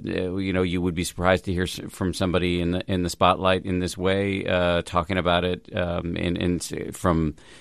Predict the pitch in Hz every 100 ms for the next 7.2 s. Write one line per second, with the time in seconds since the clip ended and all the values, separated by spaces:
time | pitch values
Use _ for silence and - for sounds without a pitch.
0 | - 90 95 85 80 95 80 90 90 85
1 | 85 82 - 92 82 80 85 90 85 87
2 | 85 87 82 85 85 - 90 82 - 90
3 | 85 78 82 82 78 82 82 87 80 78
4 | 87 80 73 76 76 - 82 82 - -
5 | 78 76 - - 78 76 69 78 76 73
6 | - - - 92 78 80 78 - 82 76
7 | -